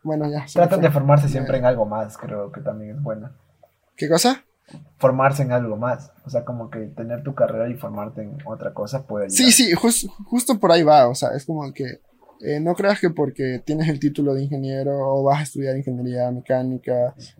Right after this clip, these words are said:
Speaker 1: o vas a estudiar psicología, eh, al final puede ser eso lo que te va a dar comer. Puede ser que tengas un hobby o algo así que termine siendo en realidad el, el, tu, no sé,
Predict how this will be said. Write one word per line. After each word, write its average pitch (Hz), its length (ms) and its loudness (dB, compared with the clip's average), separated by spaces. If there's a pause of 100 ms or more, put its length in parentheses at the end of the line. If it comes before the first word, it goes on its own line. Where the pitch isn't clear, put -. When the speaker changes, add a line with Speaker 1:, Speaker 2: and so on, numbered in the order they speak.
Speaker 1:
o - 120 -6
vas 143 100 0
a 147 40 -2
estudiar 131 280 -4
psicología, 131 840 -2 (500)
eh, 131 520 -6
al 143 140 4
final 151 320 2
puede 151 200 4
ser 151 200 2
eso 147 540 0 (320)
lo 135 160 -2
que 131 100 -8
te 131 80 2
va 120 180 8
a - 40 8
dar 120 120 -2
comer. 135 280 0 (360)
Puede 170 160 4
ser 170 120 2
que 156 80 0
tengas 156 240 2
un 151 100 2
hobby 143 420 2 (840)
o 120 340 2
algo 127 160 4
así 165 380 2 (260)
que 123 480 -6 (100)
termine 147 320 0
siendo 147 340 -2
en 135 80 -2
realidad 127 320 0 (280)
el, - 400 -12
el, - 480 -16 (540)
tu, 127 540 -4 (840)
no 147 80 -4
sé, 143 240 -2